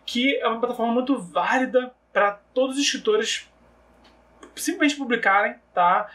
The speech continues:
Não acho que é uma plataforma que se limite a um começo de carreira ou qualquer coisa do tipo. Eu acho que é uma, que é uma plataforma, assim, essencialmente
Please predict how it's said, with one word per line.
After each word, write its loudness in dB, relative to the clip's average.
Não 2
acho 4
que -6
é 0
uma -2
plataforma 0
que -10
se -14
limite -2
a 4
um -2
começo -4
de -2
carreira 0
ou -4
qualquer -10
coisa -2
do -14
tipo. -4
Eu 4
acho 2
que -2
é 2
uma, -2
que -6
é 0
uma -4
plataforma, 0
assim, -2
essencialmente -4